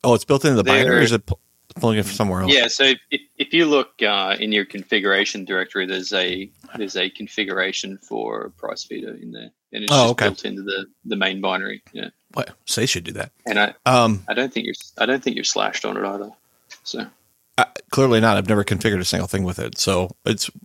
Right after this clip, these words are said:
Speaker 1: I, I don't even know what endpoint to be using. It must be using something obviously not limited by everybody else hitting the same endpoint from, with the same config. So that's, that's
Speaker 2: Yeah, well,
Speaker 1: cool.
Speaker 2: they, so bef-,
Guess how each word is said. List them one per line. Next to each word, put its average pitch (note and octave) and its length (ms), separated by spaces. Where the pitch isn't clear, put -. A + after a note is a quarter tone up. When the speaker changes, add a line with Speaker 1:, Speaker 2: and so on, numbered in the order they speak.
Speaker 1:
I, A2 200
I G#2+ 60
don't A2 80
even G#2+ 140
know G2 80
what G2 160
endpoint G2+ 380
to F#2+ 140
be F#2 140
using. G2 440
It G2 40
must G2 220
be G#2+ 80
using F#2+ 220
something F#2 500
obviously G#2 360
not G2 240
limited G2 340
by F2+ 360
everybody F#2 300
else F#2 140
hitting F#2+ 160
the F2 80
same F#2+ 180
endpoint E2+ 580
from, F2 360
with F#2+ 140
the - 60
same F#2 200
config. F2+ 460
So - 120
that's, - 280
that's - 120
Speaker 2:
Yeah, C#3 240
well, - 20
Speaker 1:
cool. C#3+ 80
Speaker 2:
they, C3 480
so D#3 260
bef-, - 300